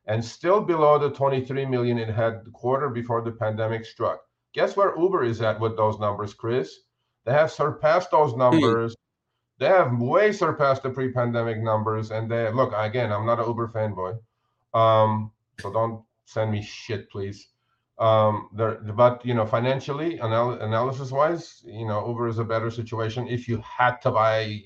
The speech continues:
Speaker 1: one of these two stocks. I'm not telling you to buy or not to buy. So, you know,
Speaker 2: Mm-hmm.
Speaker 1: they're not, people are not gravitating towards Lyft for some reason or another. I mean, you know, uh, they missed that by a million, and they're still short of three million before the pandemic levels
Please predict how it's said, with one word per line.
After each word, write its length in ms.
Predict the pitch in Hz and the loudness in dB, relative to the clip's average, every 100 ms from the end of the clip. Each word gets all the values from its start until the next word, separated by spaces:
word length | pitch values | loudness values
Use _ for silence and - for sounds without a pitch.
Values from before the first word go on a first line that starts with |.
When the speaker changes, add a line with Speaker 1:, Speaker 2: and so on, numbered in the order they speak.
| 92 | -6
Speaker 1:
one 180 | 107 113 | -2 -2
of 100 | 104 | -2
these 160 | 104 | -8
two 160 | - 107 | -10 -14
stocks. 480 | - 104 90 - _ - | -4 -2 -2 -6 _ -12
I'm 80 | 107 | -4
not 180 | 110 107 | -6 -4
telling 260 | 104 101 | -6 -6
you 100 | 101 | -8
to 100 | 95 | -12
buy 220 | 101 110 | 0 2
or 100 | 120 | 4
not 160 | 98 98 | 0 -6
to 60 | 98 | -8
buy. 160 | 87 - _ _ _ _ _ _ _ | -12 -12 _ _ _ _ _ _ _
So, 580 | - 143 143 139 139 - 123 | 2 8 10 10 6 -4 -2
you 60 | 117 | 4
know, 80 | 147 | 4
Speaker 2:
Mm-hmm. 80 | 139 | 4
Speaker 1:
they're 220 | 147 156 | 2 2
not, 220 | 175 175 | 2 0
people 220 | 165 156 | -2 0
are 80 | 160 | 0
not 200 | 165 170 | 2 0
gravitating 640 | 151 170 196 156 131 139 127 | 0 0 0 0 0 -2 -2
towards 260 | 147 151 | 0 0
Lyft 220 | 113 185 - | -2 -6 -4
for 140 | 117 | -6
some 240 | 110 117 | -4 -4
reason 300 | 113 110 104 | -4 -6 -6
or 180 | 104 104 | -4 -6
another. 500 | 101 98 113 180 - | -6 -6 -6 -6 -6
I 220 | 110 113 | -4 -2
mean, 240 | 113 117 120 | -2 -2 -4
you 80 | 131 | -2
know, 300 | 120 143 - | -2 -2 -6
uh, 240 | 120 113 110 - - | -8 -8 -10 -20 -8
they 120 | 110 | -4
missed 280 | 120 143 - | -4 -6 -2
that 300 | 123 123 95 | -2 -2 -2
by 180 | 104 110 | 0 0
a 80 | |
million, 560 | 110 113 127 151 120 90 _ _ | 0 2 2 2 -2 -8 _ _
and 220 | 104 110 107 | -6 -4 -4
they're 140 | 110 | -6
still 280 | - 143 135 | -4 -4 -4
short 380 | - 127 127 127 | -6 -2 0 0
of 180 | 110 | -4
three 180 | - 123 | -4 0
million 400 | 123 127 131 120 | 2 2 2 0
before 300 | 107 107 113 | -4 -6 -4
the 100 | 117 | -6
pandemic 460 | 110 117 127 151 123 | -6 -4 -2 -2 0
levels 380 | 107 107 120 | 0 0 -4